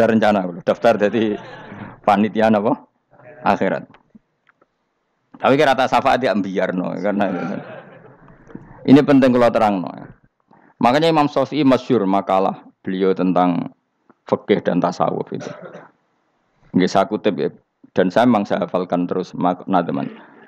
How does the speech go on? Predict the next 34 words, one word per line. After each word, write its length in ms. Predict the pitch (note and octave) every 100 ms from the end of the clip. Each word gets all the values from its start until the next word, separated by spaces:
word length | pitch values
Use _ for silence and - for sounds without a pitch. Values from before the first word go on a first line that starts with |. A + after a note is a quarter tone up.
| -
"Faqihan 560 | - A2+ D#3 D3 C3 B2
wa 160 | A#2+
sufiyan 640 | A2+ C3+ B2+ - A2+ A2 G#2
fakun 400 | G#2+ - A#2 G#2+
laisa 320 | G#2+ G#2 G2
wahida 640 | G2 G2 - F2+ - F2
fa 160 | E2+ -
inni 260 | G#2 A2 G#2+
wa 140 | G2
haqqu 320 | F#2+ G#2 - G2
wahi 380 | F#2+ G2 F#2 F#2
iyyaka 500 | F#2+ F#2+ F#2 - A#1+
ansahu." 460 | F2+ - E2 E2+ E2+
Terus 100 | -
kata 220 | F2+ F2+
beliau 340 | F2+ F#2 A2+ C3+ - _ _ _ _ _ -
mensifati 480 | G#2+ G#2 G2+ G2
orang 240 | G2+ G2+ G2+
fikih, 320 | G#2 - B2
"Fa 160 | - A#2+
hadza 400 | D3 D#3+ C3 C3
qasin 400 | - C3 B2+ A#2+
lam 240 | A2+ C#3 C3+
yazuk 320 | A#2+ A#2 C#3
qalbuhu 560 | B2 A#2+ - A2 A2+ A2
tuqa. 400 | G#2 - D#2 - _ _ _ _ _ _ _
Wa 100 | F#2+
hadza 360 | A2 A#2 G#2 G2+
jahulun 640 | G#2+ G2 G#2 G#2+ G2 F#2+
kaifadul 520 | G2 G2 F#2 F2+ F#2
jahli 440 | F2+ F#2 F2+ F2+ F2+
yasluhu." 480 | - F#2 - F#2+
Itu 80 | F2+
masyhur. 320 | F#2 - -